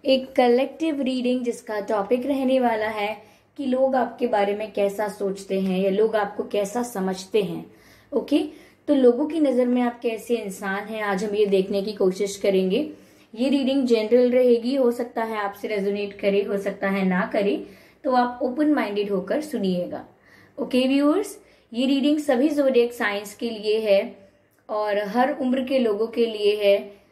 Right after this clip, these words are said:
और timeless है, यानी जब भी आप इस video को देख रहे हैं,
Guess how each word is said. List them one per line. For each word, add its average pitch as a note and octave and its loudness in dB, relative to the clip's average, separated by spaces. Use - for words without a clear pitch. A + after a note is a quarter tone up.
और G#3 0
timeless B3+ 0
है, G#3 0
यानी A3+ -2
जब G3 -4
भी A3+ 0
आप G3+ 0
इस G#3+ -12
video G#3 -4
को A3+ -6
देख G3 -2
रहे G3+ 0
हैं, G#3+ -4